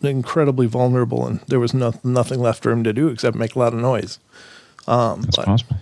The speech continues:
Speaker 1: yeah, but weird, weird story. Now, um, you know, in, in doing, in doing this, in doing what you're doing, and in hearing all the stories that you've heard, has your, has your opinion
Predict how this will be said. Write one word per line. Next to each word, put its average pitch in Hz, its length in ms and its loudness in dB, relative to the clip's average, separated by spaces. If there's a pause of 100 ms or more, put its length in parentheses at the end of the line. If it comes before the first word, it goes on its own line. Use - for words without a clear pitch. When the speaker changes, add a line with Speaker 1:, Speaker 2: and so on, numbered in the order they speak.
Speaker 1:
yeah, 131 380 0 (220)
but 123 160 -4
weird, 127 360 0 (440)
weird 143 260 2
story. 131 520 2
Now, 151 360 2
um, 139 360 2 (560)
you 143 200 4
know, 147 260 2 (960)
in, 208 220 2
in 202 180 2
doing, 214 540 0
in 175 180 0
doing 180 360 0
this, 135 520 -6
in 143 220 -6
doing 160 240 4
what 147 180 2
you're 135 80 0
doing, 131 340 0
and 127 100 -2
in 127 100 -4
hearing 147 380 0
all 131 500 0 (360)
the 139 140 0
stories 135 540 0
that 123 240 -2
you've 123 160 -4 (100)
heard, 120 400 2 (560)
has 180 420 0
your, 214 320 0
has - 340 0
your 208 140 2
opinion 151 640 0